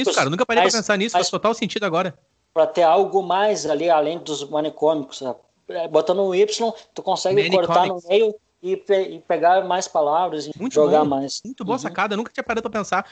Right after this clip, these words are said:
Speaker 2: Eu tenho um fanzine lá em Campo Bom, eu tenho um fanzine em casa lá, inclusive quando eu for pra Campo Bom visitar, pretendo ir esse ano, eu vou tirar fotos do material que eu tenho. Eu tenho um fanzine que tem músicas de vocês, da Mani-, Many Comics, Many Comics,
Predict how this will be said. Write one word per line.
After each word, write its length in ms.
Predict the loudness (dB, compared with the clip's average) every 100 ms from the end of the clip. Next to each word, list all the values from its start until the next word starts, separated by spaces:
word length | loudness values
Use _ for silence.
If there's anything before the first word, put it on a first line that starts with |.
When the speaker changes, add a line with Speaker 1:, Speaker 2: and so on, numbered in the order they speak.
| -6
Speaker 2:
Eu 120 | -2
tenho 160 | 0 0
um 40 |
fanzine 680 | 0 0 0 -2 -2 -2 -4 _ _
lá 200 | -2 0
em 60 | 0
Campo 180 | -2 -2
Bom, 280 | 0 0 -4 _ _
eu 120 | -6 -2
tenho 160 | -2
um 20 |
fanzine 380 | 0 0 2 0
em 60 | 0
casa 360 | 2 2 2
lá, 160 | 2 0
inclusive 340 | 0 -2 -2 -2
quando 160 | 0
eu 60 | 0
for 140 | 0
pra 120 | 0
Campo 160 | -2 -2
Bom 180 | -2 0
visitar, 640 | -2 -2 0 2 2 0 -8 -14
pretendo 320 | -6 -2 0 0
ir 20 |
esse 220 | 0 2
ano, 240 | 4 4
eu 40 | 2
vou 120 | 0
tirar 200 | 2 0
fotos 280 | 2 0 2
do 80 | 0
material 320 | 2 2 2
que 60 | 0
eu 40 |
tenho. 140 | 0
Eu 40 | 0
tenho 120 | 0
um 40 | 0
fanzine 600 | 2 2 2 2 2 -2 -12 _
que 100 | -10
tem 320 | 0 2 4 2
músicas 420 | 2 2 0 0
de 60 |
vocês, 480 | 0 0 2 2 2 2
da 120 | 2
Mani-, 240 | 2 0
Many 300 | 0 0 2
Comics, 460 | 0 2 2 0 0
Many 180 | 0 0
Comics, 400 | 2 2 0 -4